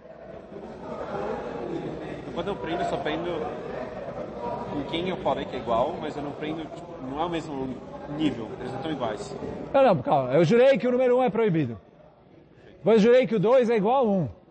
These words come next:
Speaker 2: Então se o um
Speaker 1: O um
Speaker 2: cair,
Speaker 1: é igual a dois.
Speaker 2: não, não, não, se o um cair, caiu o dois.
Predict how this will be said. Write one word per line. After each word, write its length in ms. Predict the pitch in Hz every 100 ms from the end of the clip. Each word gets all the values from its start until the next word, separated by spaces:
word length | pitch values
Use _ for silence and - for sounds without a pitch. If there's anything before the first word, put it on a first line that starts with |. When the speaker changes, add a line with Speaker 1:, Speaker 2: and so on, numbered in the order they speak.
| - - - - - _ - _
Speaker 2:
Então 160 | 196 170
se 140 | -
o 80 | 233
um 100 | 320
Speaker 1:
O 20 |
um 40 |
Speaker 2:
cair, 280 | 262 254 226
Speaker 1:
é 140 | 269 247
igual 100 | 208
a 100 | -
dois. 260 | - - - -
Speaker 2:
não, 160 | 202 190
não, 220 | 196 220
não, 280 | 262 233 131 - - -
se 160 | - 202
o 120 | 254
um 140 | 349
cair, 560 | 294 247 214 302 226 247 - - - - - - - - -
caiu 380 | 202 202 233
o 40 | 294
dois. 540 | 262 262 165 - -